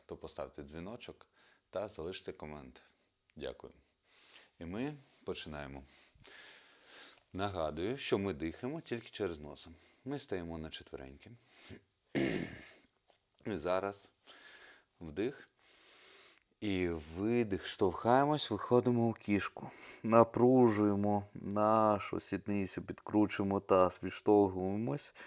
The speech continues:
дивимось в пупок, тягнемося грудним відділом, центром спини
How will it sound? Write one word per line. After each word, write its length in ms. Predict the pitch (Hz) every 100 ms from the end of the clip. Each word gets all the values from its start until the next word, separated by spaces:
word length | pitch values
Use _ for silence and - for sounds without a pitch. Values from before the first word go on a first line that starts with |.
| - _
дивимось 560 | 110 120 117 104 98
в 100 | -
пупок, 720 | - 143 143 - 101 92 - - - - _
тягнемося 760 | 117 107 135 131 107 95 -
грудним 440 | 101 110 98 107 98
відділом, 580 | 113 104 104 95 92 87
центром 560 | - 101 85 - 78
спини 540 | - - 120 120 85